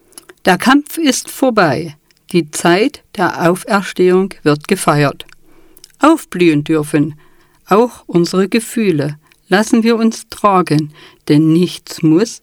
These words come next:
alles darf. Kosten, schmecken und genießen.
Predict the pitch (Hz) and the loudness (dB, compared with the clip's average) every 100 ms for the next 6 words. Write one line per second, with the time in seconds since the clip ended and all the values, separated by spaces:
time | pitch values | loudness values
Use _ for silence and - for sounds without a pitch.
0 | _ - 147 160 - - 123 101 147 - | _ -4 0 0 -4 -6 -6 -6 -8 -16
1 | - _ _ _ _ - - 226 - - | -20 _ _ _ _ -6 -2 -2 -4 -4
2 | 233 240 233 - - 185 190 214 208 - | 0 2 0 -6 -2 0 0 -2 -2 0
3 | 185 185 - 226 233 214 151 156 160 147 | 0 0 0 2 2 0 -2 -6 -6 -8